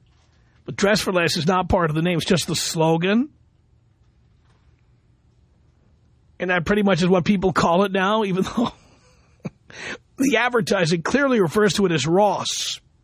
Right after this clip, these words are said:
But I don't know anybody in Southern California who calls it that. Even people who shop there.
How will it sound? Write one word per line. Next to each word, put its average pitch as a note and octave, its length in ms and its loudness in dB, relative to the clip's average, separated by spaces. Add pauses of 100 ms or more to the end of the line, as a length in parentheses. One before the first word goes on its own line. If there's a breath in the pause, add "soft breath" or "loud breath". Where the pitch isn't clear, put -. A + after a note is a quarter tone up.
(1700 loud breath)
But F#3 180 2
I F#3 140 2
don't G#3+ 100 4
know F#3+ 100 4
anybody G#3+ 320 4
in F#3 80 0
Southern F#3+ 260 0
California F3 500 0
who E3 80 2
calls F#3 300 2
it D#3+ 100 -8
that. - 220 -10 (1900)
Even F#3 180 0
people F#3+ 240 2
who E3 60 2
shop G3 400 0
there. - 320 -10